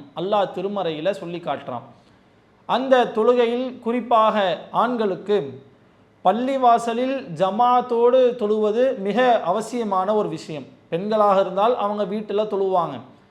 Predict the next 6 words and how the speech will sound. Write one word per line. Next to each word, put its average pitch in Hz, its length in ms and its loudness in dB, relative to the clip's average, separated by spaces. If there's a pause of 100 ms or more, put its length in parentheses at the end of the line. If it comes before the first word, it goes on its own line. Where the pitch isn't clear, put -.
(340)
ஆண்களாக 233 600 6
இருக்கும் 202 340 -4
பட்சத்தில் 160 540 -6 (500)
அவர்கள் 233 420 4 (100)
நிச்சயமாக 214 920 4 (420)
பள்ளிவாசலில் 226 800 0